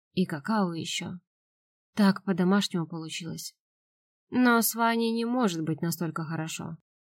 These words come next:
Он моментально доказал это своим вопросом, буквально с ноги вломившись через мои границы. Да и слишком много совпадений.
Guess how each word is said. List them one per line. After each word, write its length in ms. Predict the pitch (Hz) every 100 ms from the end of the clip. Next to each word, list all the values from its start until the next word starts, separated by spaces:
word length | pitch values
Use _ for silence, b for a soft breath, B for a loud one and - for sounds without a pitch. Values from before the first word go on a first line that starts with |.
| -
Он 200 | 302 285
моментально 640 | 254 226 220 247 240 202
доказал 600 | 180 180 185 185 220 226
это 200 | 180 165
своим 320 | 160 185 175 160
вопросом, 600 | 151 - 214 196 170 156
буквально 520 | 269 262 269 262 247
с 100 | 214
ноги 380 | 240 220 208 269
вломившись 600 | 185 165 175 240 - 180
через 260 | - 165 160
мои 180 | 165 160
границы. 640 | 170 170 160 - - 170 _ _ _ _ _ _ _ -
Да 160 | 180
и 120 | 196 170
слишком 460 | - 185 - 202
много 220 | 220 185
совпадений. 800 | 165 175 - 175 170 170 165 -